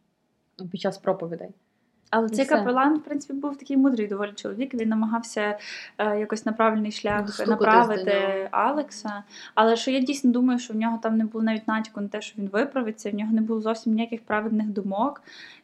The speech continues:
Speaker 2: І навіть ум-, умови, в яких вони жили, там, семеро людей на квадратний метр, і, ну, і таке оточення, і така атмосфера в цій групі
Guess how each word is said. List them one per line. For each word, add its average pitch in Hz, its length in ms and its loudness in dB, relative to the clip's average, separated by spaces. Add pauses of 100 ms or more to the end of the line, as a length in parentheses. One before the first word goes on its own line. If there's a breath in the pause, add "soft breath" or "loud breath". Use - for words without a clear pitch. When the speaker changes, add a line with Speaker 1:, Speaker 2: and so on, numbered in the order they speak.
Speaker 2:
І 214 380 0
навіть 233 260 2
ум-, 226 180 -2
умови, 240 440 4 (380)
в 196 40 -6
яких 220 300 -4
вони 208 180 -2
жили, 208 320 -4
там, 190 320 -10
семеро 214 420 -2
людей 202 260 -4
на 196 120 -6
квадратний 202 440 -8
метр, 226 360 -2 (400 loud breath)
і, 202 380 -2 (200)
ну, 214 220 -4
і 196 100 -6
таке 220 220 0
оточення, 208 880 -2 (460 soft breath)
і 208 380 -2
така 214 220 2
атмосфера 220 640 -2
в - 40 -20
цій - 200 -6
групі 208 580 -4